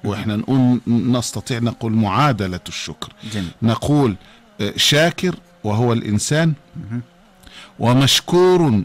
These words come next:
Speaker 1: وهو الحق الرحمن، ومشكور عليه وهي النعمة التي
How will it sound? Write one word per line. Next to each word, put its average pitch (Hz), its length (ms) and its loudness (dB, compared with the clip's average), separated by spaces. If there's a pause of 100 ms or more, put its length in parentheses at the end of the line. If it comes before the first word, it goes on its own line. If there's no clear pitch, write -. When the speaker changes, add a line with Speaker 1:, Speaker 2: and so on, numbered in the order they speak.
Speaker 1:
وهو 113 340 0
الحق - 440 -6
الرحمن، 135 520 -2 (880)
ومشكور 143 1160 4
عليه 120 920 2 (260)
وهي 104 340 0
النعمة 117 560 2 (100)
التي 95 640 -6